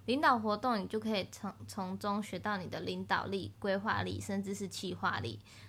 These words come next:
这些都不是像老师在上课中可以教你的，是你必须自己去领悟。那另外一个就是报告。报告的话，你可以从中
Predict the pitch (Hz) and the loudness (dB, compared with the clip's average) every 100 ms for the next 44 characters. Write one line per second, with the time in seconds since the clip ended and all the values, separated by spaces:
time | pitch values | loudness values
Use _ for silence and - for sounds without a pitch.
0 | - 320 320 294 262 285 - - - - | -8 -4 0 2 0 -2 -14 -20 -20 0
1 | 240 226 202 202 226 226 220 - - - | 2 2 0 0 0 2 2 4 0 -2
2 | - 202 196 - 220 220 202 214 196 180 | -4 -4 -4 0 0 2 0 0 0 -2
3 | 190 208 - 170 156 127 - - - 277 | -2 -4 -2 -2 -2 -4 -6 -6 -2 0
4 | 190 233 220 202 190 247 - - - 214 | 0 0 0 -2 -4 -4 -4 -6 -4 -2
5 | - - 202 185 - - - - - - | -2 -4 -6 -6 -8 -16 -18 -18 -18 -20
6 | - - - - - - 302 277 247 226 | -20 -20 -20 -20 -18 0 6 8 10 8
7 | 208 - - - - - 277 294 262 220 | 6 2 -6 -16 -14 2 6 10 10 10
8 | 196 214 214 202 180 - 180 107 - - | 8 4 8 10 10 8 6 6 -2 -10
9 | - - - 339 302 294 233 220 240 190 | -18 -6 8 10 10 8 8 8 6 4
10 | 185 - 208 180 - 175 175 202 202 | -2 2 2 2 -2 -2 0 2 2